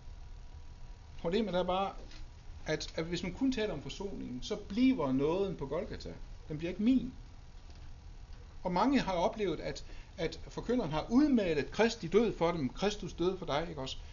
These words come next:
Så levende, ikke også? Og, og så livet, så sidder man med, ja, og, og hvad så? Er det ikke blevet mit? Taler man kun om tilgivelsen?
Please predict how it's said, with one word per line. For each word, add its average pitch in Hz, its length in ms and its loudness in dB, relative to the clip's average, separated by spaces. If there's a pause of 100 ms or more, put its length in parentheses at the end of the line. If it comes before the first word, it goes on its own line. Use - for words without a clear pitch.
Så 214 320 4
levende, 214 500 6
ikke 147 140 0
også? 156 240 0
Og, 165 260 -4
og 175 100 -4
så 175 80 -6 (120)
livet, 240 240 -2
så - 80 -6
sidder 247 160 -2
man 180 100 -6
med, 190 240 -6
ja, 214 260 -6
og, 180 280 -2 (1400)
og 175 80 2
hvad 220 100 6
så? 214 140 6
Er 202 80 4 (1300)
det 170 100 -6
ikke 214 100 -2
blevet 165 160 -6
mit? 226 280 -4 (2250)
Taler 185 220 12
man 170 80 4
kun 294 240 10
om 180 280 8
tilgivelsen? 160 720 2